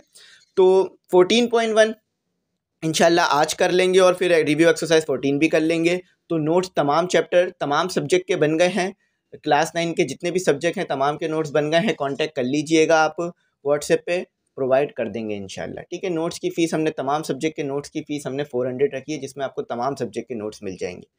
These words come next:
ठीक है। तो यहाँ पर जो है आप देख लेते हैं कि हमारे पास कितने क्वेश्चन हैं। टोटल एट क्वेश्चन हैं, तो आज ही की वीडियो में कंप्लीट करेंगे एट के एट क्वेश्चन और डिटेल में समझाऊंगा। और चैप्टर को जो नाम है वो है theorems related with area। तो देखें, हमारे पास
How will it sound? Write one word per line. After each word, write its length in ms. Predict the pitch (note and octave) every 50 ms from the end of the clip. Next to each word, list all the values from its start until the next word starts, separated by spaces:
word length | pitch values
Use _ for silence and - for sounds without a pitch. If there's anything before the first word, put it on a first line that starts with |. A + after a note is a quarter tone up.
| _ _ _ _ _ -
ठीक 160 | F3 F3 -
है। 120 | G#2 - - _ _ - - - _ _ _ _ _ _ _ _ - G#3
तो 240 | F#3 - F#3 F3 F3 F3
यहाँ 260 | E3+ F#3+ G#3+ A#3 A3+
पर 160 | A#3 A#3 A3
जो 120 | G#3+ A3+ A3
है 120 | C4 A3 A3
आप 100 | G#3 E3+
देख 280 | D#3 F3+ G3+ A3+ A3
लेते 220 | A3+ G#3 G3 G3 G#3
हैं 220 | G#3+ A3 F#3+ F#3+
कि 140 | F#3 - F#3+
हमारे 300 | G3 A#3 F3+ F3 F3 F3
पास 160 | - F#3+ F#3+
कितने 240 | - F#3 - - A3
क्वेश्चन 300 | G#3+ G3 F#3+ F#3 G3+ F#3+
हैं। 80 | G3+ F#3
टोटल 320 | F#3 E3 D#3+ - F#3+ F#3 - -
एट 160 | F3 F#3+ F#3+
क्वेश्चन 300 | - F#3+ F3+ F3+ G3 F3+
हैं, 120 | G3+ G3+ E3+
तो 100 | - E3
आज 200 | C#3+ C3 - -
ही 60 | F#3+
की 120 | E3 D#3 F3+
वीडियो 280 | D#3+ E3 D#3 E3 F3
में 100 | E3 E3 D#3+
कंप्लीट 360 | E3 D3+ C#3+ C#3+ D#3+ D#3 -
करेंगे 340 | - D#3 C#3+ D3 D3+ D#3 D3+
एट 160 | C#3+ C#3 -
के 100 | - D3
एट 140 | C#3+ C#3 -
क्वेश्चन 420 | - C#3+ C#3 - - D3+ D3 D3 - - - - - - -
और 160 | - C#3 C#3 C3+
डिटेल 360 | B2 D3 C#3+ D3 E3 F3 F3
में 80 | F3 F3+
समझाऊंगा। 520 | F3 F3+ D#3 D3 D#3+ D#3 D#3 E3+ F3+ F#3+ G#3 A3 - _ -
और 80 | D#3 D3+
चैप्टर 360 | - - D3 D3 D3 G#3+ -
को 100 | - G#3
जो 140 | F3 F3+ E3
नाम 240 | D#3+ D#3 D#3+ E3+ F#3
है 100 | G#3+ F3
वो 120 | D#3+ F3+
है 140 | G3+ G3 -
theorems 460 | - - D#3+ D3+ E3 F3+ F#3+ F#3 - E3
related 480 | C#3+ C#3 C#3+ D3+ D3+ - F#3+ G3 F3+
with 180 | C3+ F3+ F#3 F#3 -
area। 340 | C#3+ C3+ A#2+ B2 A#2+ A2 G2 - _ _ _ _ _ -
तो 60 | E3+ D3+
देखें, 200 | F3+ F#3 A3+ G#3
हमारे 320 | A3 E3 D3+ D3+ D#3 E3+ E3+
पास 300 | - F#3 F#3+ F#3+ F#3